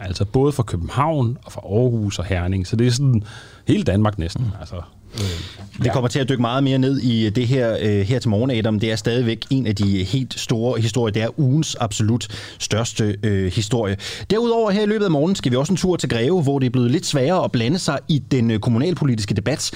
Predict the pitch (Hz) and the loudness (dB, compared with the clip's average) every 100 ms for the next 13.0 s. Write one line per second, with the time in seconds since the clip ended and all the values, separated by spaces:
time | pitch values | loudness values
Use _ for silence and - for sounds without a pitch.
0 | - - 208 180 190 127 107 104 185 202 | -12 -4 0 0 2 0 0 0 0 -2
1 | - 110 104 101 104 101 120 110 160 170 | -2 0 2 2 2 0 2 2 2 0
2 | 104 110 98 95 110 101 101 98 - - | 0 0 -2 0 0 0 0 -2 -6 -16
3 | - 151 180 - 202 165 - 226 110 104 | -4 -2 0 0 0 0 0 2 0 0
4 | 135 135 123 113 104 110 101 123 120 175 | 0 0 0 -2 0 0 0 2 2 0
5 | - 120 110 110 104 101 104 104 92 175 | 0 0 0 0 0 0 0 -2 0 0
6 | 156 101 - 117 104 117 107 147 127 113 | 0 0 0 -2 -2 0 2 2 2 2
7 | 101 104 - - 175 - 180 165 143 123 | 0 -2 -10 -4 -4 0 0 0 -2 0
8 | 127 185 131 98 131 147 180 180 - - | 0 0 0 2 4 4 2 -2 -8 -2
9 | 110 101 107 135 160 160 - 117 104 101 | 0 2 0 0 0 -2 -2 0 2 0
10 | 101 107 98 110 110 143 160 - - - | 0 0 2 2 2 2 2 -2 -4 -2
11 | 135 - 127 - 98 95 - - - - | -2 -2 -2 0 0 0 -6 -14 -8 -4
12 | 127 208 175 120 117 139 170 139 101 | -2 0 2 2 2 0 0 0 0